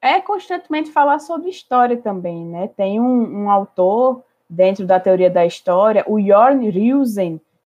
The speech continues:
meu alemão é muito prejudicado, se eu tivesse que falar uma linguagem diferente, eu falaria russo.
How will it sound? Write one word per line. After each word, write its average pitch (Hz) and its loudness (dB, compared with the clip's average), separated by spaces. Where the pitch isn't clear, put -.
meu 185 -2
alemão 196 0
é 190 -6
muito 202 -8
prejudicado, 208 0
se 226 -10
eu 196 -12
tivesse 202 -4
que 202 -8
falar 190 -2
uma 185 2
linguagem 185 -2
diferente, 185 -6
eu 185 -2
falaria 180 -2
russo. 220 -4